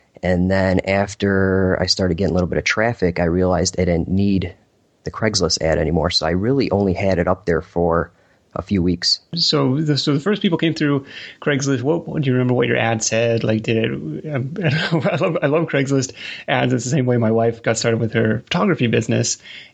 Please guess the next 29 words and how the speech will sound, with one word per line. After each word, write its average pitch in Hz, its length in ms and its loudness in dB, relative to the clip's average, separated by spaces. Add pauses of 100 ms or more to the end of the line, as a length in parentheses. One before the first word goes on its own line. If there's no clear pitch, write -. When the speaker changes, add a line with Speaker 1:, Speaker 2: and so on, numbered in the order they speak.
Speaker 2:
and 117 480 0 (140)
I 127 80 -4
was 120 160 0
like, 135 200 -2
"Nobody's 220 460 0
gonna 185 120 0
be 185 60 0
looking 156 220 0
for 131 100 -6
wedding 123 280 -2
photographers 117 500 -2
on 110 180 -2
Craigslist," 117 520 -2
but 175 60 0
it's 175 100 -2
like, 175 180 -2
it's 165 180 -4
such 165 200 0
a 170 40 0
high 151 180 -2
traffic 139 340 -2
site. 175 180 0
People 202 220 0
are - 20 0
looking 220 220 0
for - 100 -12
everything 233 460 -2
on - 160 -8
there. - 200 -10